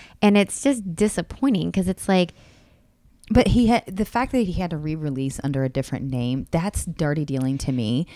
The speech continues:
Speaker 1: Yes.
Speaker 2: I mean, I, I don't know. I
Speaker 1: I
Speaker 2: don't
Speaker 1: know.
Speaker 2: know.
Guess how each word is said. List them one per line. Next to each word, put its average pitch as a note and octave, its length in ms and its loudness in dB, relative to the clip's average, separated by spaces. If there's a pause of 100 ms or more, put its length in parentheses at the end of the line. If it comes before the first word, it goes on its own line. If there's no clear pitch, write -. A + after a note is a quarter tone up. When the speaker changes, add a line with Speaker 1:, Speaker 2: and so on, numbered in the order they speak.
Speaker 1:
Yes. A3+ 360 2
Speaker 2:
I - 60 -2
mean, G3 300 0 (720)
I, - 80 -10 (800)
I E3 160 2
don't A#2+ 180 -4
know. C3 140 -14 (320)
I E3 60 0
Speaker 1:
I G3+ 40 4
Speaker 2:
don't G#3+ 100 4
Speaker 1:
know. F#3+ 220 2
Speaker 2:
know. E3 60 -4